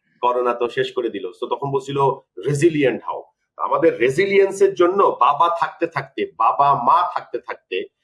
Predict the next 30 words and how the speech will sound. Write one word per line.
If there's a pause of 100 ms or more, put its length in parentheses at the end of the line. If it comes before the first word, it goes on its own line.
(200)
যদি
নিজেকে
সহনশীল
করা
যায়, (560)
আমি
তো
আমার
বাবার
উপরে (160)
প্রচুর
রাগ
হইতাম,
বুঝছেন? (480)
আমার
বাবা (120)
কোনোদিন (420)
চাহিবা
মাত্র (120)
দিয়ে
দেয়নি, (160)
কোনোদিন
দেয়নি, (200)
কিছু
না
কিছু
বিনিময়
দিতেই
হয়েছে
তার।